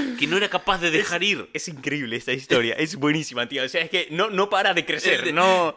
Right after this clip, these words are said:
Speaker 1: Aparte, me lo imagino como, claro, fulano empresario exitoso, tenaz como él solo, y cada, cada piedra en el camino a tomar por culo, mentalidad de tiburón, a por el siguiente,
Speaker 2: Claro, claro.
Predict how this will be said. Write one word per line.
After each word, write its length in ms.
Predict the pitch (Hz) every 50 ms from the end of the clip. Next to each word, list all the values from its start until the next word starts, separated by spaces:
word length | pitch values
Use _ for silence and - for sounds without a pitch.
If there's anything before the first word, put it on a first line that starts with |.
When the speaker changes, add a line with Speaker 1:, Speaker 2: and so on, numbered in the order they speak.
| - -
Speaker 1:
Aparte, 420 | - 135 - 160 175 180 202 - -
me 240 | - 120 113 110 110
lo 60 | 107
imagino 300 | 104 98 92 - 101 92
como, 300 | 90 117 117 117 113 101
claro, 280 | - - 104 113 101 - -
fulano 840 | - 98 98 98 101 101 101 104 101 104 101 104 104 101 101 104
empresario 340 | 101 104 104 107 117 123 120
exitoso, 500 | 117 120 117 - 120 120 - 165 - -
tenaz 460 | _ - 135 120 110 120 147 151 -
como 260 | - - 147 135 123 123
él 100 | 120 113
solo, 280 | - - 120 139 127 127 120 117 - - - - -
y 100 | 131 143
cada, 380 | - 185 175 180 185 180 - -
cada 480 | - 196 190 190 180 160 160 156 131 123
piedra 340 | 175 180 190 185 190 185
en 80 | 175 165
el 160 | 156 147 139
camino 380 | 123 135 139 185 220 220 - - -
a 160 | 127 131 -
tomar 240 | - 123 127 175 190
por 160 | - 190 180
culo, 220 | - 180 160 131 113
mentalidad 400 | 117 123 117 131 127 139 165 185
de 60 | 185
tiburón, 380 | 196 190 165 147 127 110 104 - -
a 120 | 143 -
por 140 | - 147 135
el 100 | 131 123
siguiente, 400 | - 156 147 165 170 190 160 160
Speaker 2:
Claro, 220 | 147 180 175 165 -
claro. 140 | 208 214